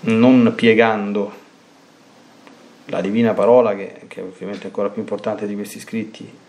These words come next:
ma anche altro, a quello che io penso, ma dovendomi piegare a quello che mi viene detto, che mi viene chiaramente insegnato e che mi viene continuamente confermato dall'esperienza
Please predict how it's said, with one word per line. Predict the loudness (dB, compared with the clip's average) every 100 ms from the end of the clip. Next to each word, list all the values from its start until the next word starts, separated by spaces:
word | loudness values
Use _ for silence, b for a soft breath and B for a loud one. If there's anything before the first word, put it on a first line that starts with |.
| _
ma | -10 -8
anche | -6 -6 -2 0
altro, | 2 0 -4 -10 -12 B B B B
a | -8
quello | 0 2 2
che | 0
io | 4 4 4
penso, | 0 -6 -12 -16 -16 -18 _ _ _ _ _ _ _ _ -10
ma | -4
dovendomi | 0 2 2 0
piegare | -4 -4 0 2 0 -2 -8 -14 _ -4
a | -4
quello | -4 2 4 4 4 2 2 -6 -16
che | -12
mi | -12 -8
viene | -4 -2 -2
detto, | -2 -2 -2 -12
che | -14
mi | -10
viene | -4 -4 -6 -12
chiaramente | -6 -6 -4 -4 -4 -6 -10
insegnato | -10 -10 -4 -4 -4
e | -10
che | -18
mi | -18
viene | -20 -20
continuamente | -20 -10 -6 -4 -4 -4 -8
confermato | -12 -14 -14 -8 -6 -6
dall'esperienza | -8 -14 -12 -12 -14 -16 -16